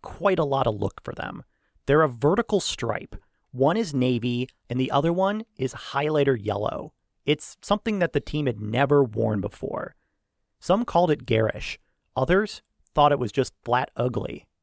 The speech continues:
But that's the uniform that Manchester City wore when they took the field against Gillingham. The game was tight at Wembley in front of seventy-six thousand nine hundred and thirty-five fans. How soccer works is there are two halves of forty-five minutes each.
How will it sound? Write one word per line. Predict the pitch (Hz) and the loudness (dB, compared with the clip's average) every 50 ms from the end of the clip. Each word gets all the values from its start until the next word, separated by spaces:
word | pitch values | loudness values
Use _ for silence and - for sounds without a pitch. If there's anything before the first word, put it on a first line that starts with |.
| _ _ _ | _ _ _
But | - - - | -6 -4 0
that's | - 147 196 - - | 0 0 0 0 -2
the | - 233 | -4 -4
uniform | 208 175 156 143 - - 135 131 131 | -2 0 -2 -2 0 2 2 2 2
that | 120 - - | 0 -4 -4
Manchester | - 120 120 127 131 - - 143 - - 151 | -2 -2 -2 -2 -2 0 0 -2 0 0 -4
City | 139 - - 131 123 135 | -4 0 0 0 0 0
wore | 131 117 107 101 101 95 98 | -2 -2 0 0 0 0 -2
when | 98 117 117 104 | -6 -8 -6 -6
they | 101 104 | -6 -6
took | - - - - _ | -4 -4 -4 -2 _
the | 165 | -8
field | - - - 120 113 117 117 113 | -6 -4 -4 -2 -2 -2 -2 -4
against | 110 - 117 123 - - _ | -4 -4 -6 -6 -6 -12 _
Gillingham. | - 127 110 - 57 - - - - - _ _ _ _ | -2 -2 -2 -2 -4 -8 -10 -12 -14 -18 _ _ _ _
The | - 123 | -8 -4
game | - 135 135 143 | -2 -2 -2 -2
was | 170 175 156 - | -4 -6 -8 -6
tight | - - 139 135 127 | -2 0 0 0 0
at | 139 - | -2 -4
Wembley | - 107 110 104 95 92 95 101 95 | -2 -2 -2 0 0 -2 -4 -6 -6
in | 92 95 | -8 -8
front | - - 104 101 | -6 -4 -4 -4
of | 98 - | -4 -6
seventy-six | - - 123 117 131 135 135 131 - - 143 - - | -2 0 0 0 2 0 -2 -2 0 -2 -4 -4 -2
thousand | - 110 107 101 101 98 107 98 98 | -4 -2 -2 -2 -2 -4 -4 -6 -4
nine | 95 104 107 104 107 | -6 -4 -4 -2 -4
hundred | 98 92 113 107 110 107 | -2 -2 0 0 0 0
and | 107 101 | 0 0
thirty-five | - 113 101 95 98 95 - - 95 90 92 92 | 2 2 2 2 2 0 2 0 0 0 0 -4
fans. | - - - 98 90 - - - - 139 - - - _ _ _ _ _ _ _ _ - | -6 -6 -6 -6 -6 -6 -12 -14 -14 -12 -12 -12 -12 _ _ _ _ _ _ _ _ -4
How | - 160 | -4 -4
soccer | 185 - - 175 156 147 - 143 131 | -4 2 2 2 2 2 2 0 0
works | 113 104 101 104 - - - | 2 2 0 0 -2 -6 -6
is | - - 101 101 | -6 -6 -4 -4
there | 107 104 | -4 -6
are | - - _ | -6 -8 _
two | - - 156 180 175 | -4 -2 -2 0 0
halves | 143 - 127 127 120 120 120 - | 0 0 0 0 0 -2 -4 -4
of | - - 110 - | -8 -8 -8 -8
forty-five | - - 113 110 120 131 - - 120 120 117 107 | -4 0 0 0 0 0 0 0 2 2 0 0
minutes | 113 107 107 110 - - | -2 -2 -2 -2 -4 -4
each. | 113 - - - - - | -10 -10 -10 -14 -16 -16